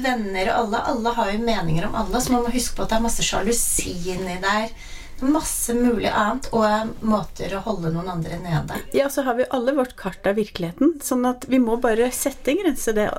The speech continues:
Speaker 2: der og si at andres meninger er deres business. Fordi at hvis vi skal bø-, gå inn og diskutere, hvis noen sier noe, mener noe om deg,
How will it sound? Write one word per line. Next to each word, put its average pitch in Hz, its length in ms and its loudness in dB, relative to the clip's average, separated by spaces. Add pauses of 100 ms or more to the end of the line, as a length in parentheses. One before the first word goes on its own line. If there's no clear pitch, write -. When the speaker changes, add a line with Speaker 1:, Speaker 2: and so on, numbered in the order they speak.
(120)
Speaker 2:
der 202 320 0
og 208 80 -4
si 196 240 -2
at 214 160 -8
andres 180 480 0
meninger 175 400 4
er 190 80 4
deres 175 320 0
business. 190 420 0
Fordi 240 220 2
at 220 80 -4
hvis 220 220 0
vi 226 40 0
skal 233 220 0
bø-, 226 240 2
gå 208 260 2
inn 180 140 0
og 175 80 -2
diskutere, 180 720 0 (320)
hvis 220 100 2
noen 214 160 4
sier 190 400 2
noe, 185 160 4
mener 160 400 2
noe 180 160 2
om 160 240 2
deg, 175 160 2